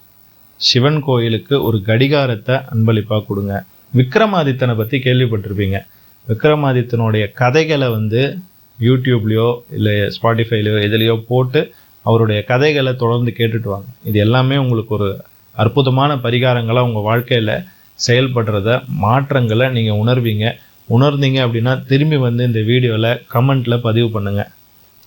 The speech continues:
சரி, இப்போ உங்களுக்கான அதிர்ஷ்டம் தரக்கூடிய விஷயங்களை பத்தி நம்ம பார்க்கலாம். லக்கி டேட்ஸ்,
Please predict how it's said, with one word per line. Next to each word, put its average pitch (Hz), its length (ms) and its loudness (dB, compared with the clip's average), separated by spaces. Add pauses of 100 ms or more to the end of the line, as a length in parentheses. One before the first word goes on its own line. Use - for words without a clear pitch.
(100)
சரி, - 380 -2 (380)
இப்போ 127 320 2
உங்களுக்கான 127 680 -2 (360)
அதிர்ஷ்டம் 165 600 0
தரக்கூடிய 120 840 0
விஷயங்களை 117 520 0
பத்தி 110 220 0
நம்ம 104 320 -2
பார்க்கலாம். 107 460 0 (440)
லக்கி 113 340 0 (100)
டேட்ஸ், 113 580 -2